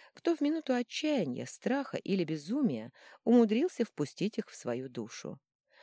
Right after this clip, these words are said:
За годы существования больницы нам удалось уничтожить сорок из них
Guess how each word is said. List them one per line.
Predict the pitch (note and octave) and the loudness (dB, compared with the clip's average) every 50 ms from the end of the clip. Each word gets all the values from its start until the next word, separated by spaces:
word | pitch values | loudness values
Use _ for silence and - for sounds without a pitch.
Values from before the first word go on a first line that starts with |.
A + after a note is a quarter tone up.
| - - - _ - | -20 -20 -16 _ -4
За | C#3+ C3+ D3+ C#3 | 2 4 4 4
годы | C3+ E3 G#3 G#3 F#3+ F3 | 6 4 2 2 2 -2
существования | - - C#3+ - - - - - D3+ C3 D3+ G3 G#3+ F3+ D#3 | -2 -4 -6 -6 -6 -6 -2 -2 0 2 4 4 4 2 2
больницы | D3 C3+ C3+ C3+ C#3 E3+ G#3+ C4 B3+ - - - C3+ - _ - - - - - | 0 0 -2 0 2 2 2 2 0 -2 -4 -6 -6 -8 _ -18 -20 -20 -16 -6
нам | - F4 F4 D#4+ | -4 0 2 2
удалось | C4+ A3 A#3+ A#3+ A#3+ A#3+ - - | 2 2 2 2 0 0 0 0
уничтожить | F#3+ F#3+ F3 E3+ - - - - B3+ A#3+ A3 G#3+ - | 0 0 0 0 -2 -6 -2 0 0 2 2 0 -2
сорок | - - - - D#4 D4+ G#3+ D3 - - | -4 -14 -6 -2 2 2 2 2 0 -6
из | B2+ B2+ - | -8 -6 -6
них | - B2+ A#2+ A#2+ A#2+ - _ | -4 -4 -4 -4 -6 -10 _